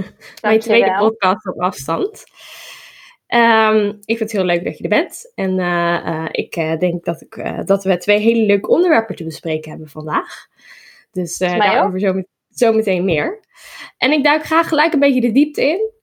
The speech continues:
Speaker 2: Eh, want ik, eh, ken jou ook nog niet heel goed, maar ik denk de luisteraar ook niet. Dus wie is Maria?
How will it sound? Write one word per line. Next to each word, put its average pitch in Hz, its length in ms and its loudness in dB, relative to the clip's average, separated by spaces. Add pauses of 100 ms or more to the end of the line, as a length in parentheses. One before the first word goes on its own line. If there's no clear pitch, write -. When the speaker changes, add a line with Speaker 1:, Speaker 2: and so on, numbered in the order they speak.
Speaker 2:
Eh, 247 300 2
want 233 360 0
ik, - 280 -6
eh, 220 220 4
ken 214 180 2
jou 180 280 0
ook 302 160 2
nog 349 160 0
niet 262 180 2
heel 233 160 4
goed, 190 300 0
maar 190 120 -2
ik 202 60 -2
denk 196 180 0
de 175 80 -4
luisteraar 190 520 -2
ook 320 200 2
niet. 392 360 0
Dus 254 200 2
wie 302 200 4
is 339 100 2
Maria? 196 640 0